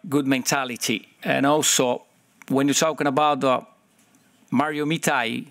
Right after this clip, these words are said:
he's a great left back. I was a left back. I can recognize him. He's a technical player. He's a very good player. Uh, he's too young.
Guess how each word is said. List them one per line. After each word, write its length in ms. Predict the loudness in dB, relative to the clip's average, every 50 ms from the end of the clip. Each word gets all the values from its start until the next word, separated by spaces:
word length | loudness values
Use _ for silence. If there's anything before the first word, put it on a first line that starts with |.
| -18 -18
he's 220 | -14 -8 -4 -2 -2
a 80 | -2
great 260 | 0 0 0 0 0 0
left 300 | 0 0 -2 -2 -2 -2
back. 260 | 0 0 -2 -4 -6 -6
I 80 | -4 -2
was 240 | 0 2 0 0 0
a 40 | 0
left 340 | 0 0 -2 -4 -6 -2
back. 340 | -2 0 0 -2 -4 -8 -18 -18 -18 -18 -16 -16 -12 -6 -6
I 60 | -6
can 240 | -2 0 0 0 0
recognize 520 | 0 -2 -2 0 0 0 0 -2 -2 -4
him. 420 | -6 -4 -2 0 0 0 -2 -2 -4
He's 180 | -4 -2 0 0
a 160 | 0 0 -2 -2 -2
technical 560 | -2 -2 -2 -4 -4 -4 -4 -4 -2 -4 -4
player. 380 | -2 0 2 2 2 2 0 -2
He's 200 | -6 -10 -8 -2
a 40 | -2
very 300 | 0 0 0 0 -2 -2
good 280 | -2 -2 -2 -2 -2
player. 380 | -2 0 0 2 2 0 -2 -2 -8 -16 -18 -16 -14 -14 -14 -14 -14 -14 -16 -18 -12 -6
Uh, 400 | -2 0 0 2 2 2 2 2
he's 320 | 0 -2 -2 0 0 0 0
too 240 | 0 0 0 2 2
young. 400 | 2 2 0 0 -2 -4 -4